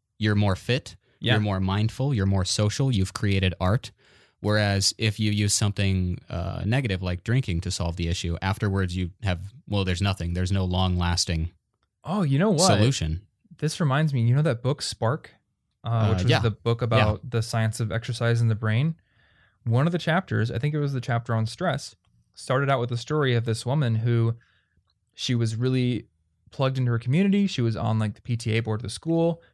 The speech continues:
Speaker 2: Life was going great. And then they decided to remodel their house.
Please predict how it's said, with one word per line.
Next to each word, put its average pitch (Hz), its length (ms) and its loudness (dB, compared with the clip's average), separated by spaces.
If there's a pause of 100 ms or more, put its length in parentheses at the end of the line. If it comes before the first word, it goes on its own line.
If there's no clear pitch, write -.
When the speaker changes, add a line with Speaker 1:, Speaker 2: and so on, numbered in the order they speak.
(120)
Speaker 2:
Life 120 260 0
was 120 140 0
going 113 320 2
great. 135 300 0 (340)
And 123 180 2
then 170 220 4
they 147 100 4
decided 120 500 0
to 117 520 2
remodel 117 380 2
their 110 120 0
house. 127 480 -4